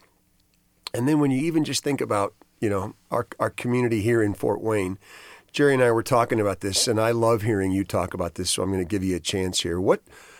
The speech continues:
what are some of your big, big dreams for this community? What are some of your, I mean, people look at what has happened at Sweetwater, and I, I hear it all the time. I hear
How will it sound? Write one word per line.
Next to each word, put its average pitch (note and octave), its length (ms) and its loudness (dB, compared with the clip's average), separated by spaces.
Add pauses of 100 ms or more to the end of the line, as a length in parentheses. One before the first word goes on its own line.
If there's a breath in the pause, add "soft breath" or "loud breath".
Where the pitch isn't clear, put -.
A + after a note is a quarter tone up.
(440 loud breath)
what D#3 160 4
are G#3 60 2
some G3 220 2
of C#3 100 4
your B2 180 2
big, G2+ 460 -2 (440)
big B2+ 260 0
dreams F#2 680 -2 (540 soft breath)
for - 180 0
this F#2+ 240 0
community? F#2 440 -2
What F#2+ 160 0
are F#3 60 -2
some C#3+ 220 0
of A#2 80 2
your, G#2 260 0 (460 loud breath)
I - 40 -6
mean, C3 160 0
people D3+ 400 0
look C3 260 0 (580)
at A#2+ 160 0
what - 340 4
has A#2+ 220 0
happened A#2 340 -4
at - 80 -6
Sweetwater, F2+ 640 -2
and G2 100 0
I, B2+ 120 2 (100)
I D3 140 0
hear G#2 180 -2
it F#2+ 60 -2
all F2+ 120 -2
the F2+ 100 -6
time. F#2+ 340 -4
I F2 80 -6
hear F2+ 260 -8